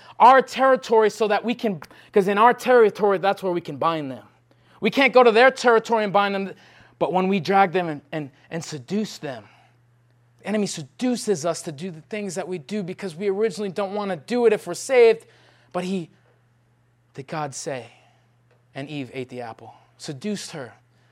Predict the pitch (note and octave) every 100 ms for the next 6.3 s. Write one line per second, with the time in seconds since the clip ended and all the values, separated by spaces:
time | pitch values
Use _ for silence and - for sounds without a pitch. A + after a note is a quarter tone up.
0 | _ _ _ - G3+ C4 C#4+ C#4 G#3+ _
1 | _ _ _ _ _ _ _ _ - D3+
2 | C#3 A#2+ _ _ _ _ _ _ C3 D#3
3 | D#3+ E3+ G3 G3+ - E3 F#3 G#3 F#3 _
4 | _ _ _ _ _ _ _ _ _ _
5 | - D#3+ E3 D#3+ D3 D#3 F#3 D3 - -
6 | C#3 C#3+ B2+